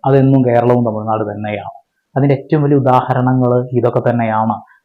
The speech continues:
നിങ്ങൾ ചെറിയ കുഞ്ഞുങ്ങളോട്, എൽ കെ ജി പഠിക്കുന്ന കേരളത്തിലെ കുഞ്ഞുങ്ങളോട് ചോദിക്കുക ഇതൊക്കെ. ചിലപ്പോ അവര് നിങ്ങൾക്ക് കിട്ടാത്ത അത്രയും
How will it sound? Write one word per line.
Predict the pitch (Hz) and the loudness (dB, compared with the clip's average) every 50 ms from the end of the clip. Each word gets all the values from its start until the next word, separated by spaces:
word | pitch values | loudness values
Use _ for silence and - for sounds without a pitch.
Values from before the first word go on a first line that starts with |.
| _ - | _ 0
നിങ്ങൾ | 139 143 151 156 160 | 2 4 6 6 6
ചെറിയ | 156 - 156 143 139 151 160 175 | 6 6 6 6 6 6 6 6
കുഞ്ഞുങ്ങളോട്, | 165 160 143 135 139 143 139 135 127 123 | 4 4 2 4 4 4 4 4 4 4
എൽ | 120 117 | 2 2
കെ | 120 139 | 2 2
ജി | 143 147 | 2 4
പഠിക്കുന്ന | 165 160 156 147 151 147 151 | 4 2 2 2 0 0 0
കേരളത്തിലെ | 147 139 131 127 131 131 143 139 | 0 0 2 2 2 2 0 0
കുഞ്ഞുങ്ങളോട് | 143 139 131 123 123 127 131 135 143 143 143 | 0 0 0 2 2 2 4 4 4 4 2
ചോദിക്കുക | 143 127 113 113 113 - 123 110 110 - - | 0 -2 -4 -4 -4 -4 -6 -6 -6 -6 -6
ഇതൊക്കെ. | 120 117 123 - - - 123 _ _ _ _ _ | -2 -2 -2 -2 -4 -10 -20 _ _ _ _ _
ചിലപ്പോ | _ _ _ - 131 123 123 - - | _ _ _ 0 0 2 2 4 6
അവര് | 151 143 143 147 151 147 139 175 202 - - | 6 6 8 8 8 8 6 6 2 0 0
നിങ്ങൾക്ക് | 135 131 131 139 143 160 165 160 185 | 2 2 4 6 6 6 6 6 4
കിട്ടാത്ത | 175 165 160 156 - 156 151 147 151 147 - - 165 | 4 4 2 0 2 2 4 4 2 2 2 0 2
അത്രയും | 151 143 - - - - _ - 156 160 165 165 165 165 | 2 0 -2 -4 -14 -6 _ 2 4 4 4 2 0 -2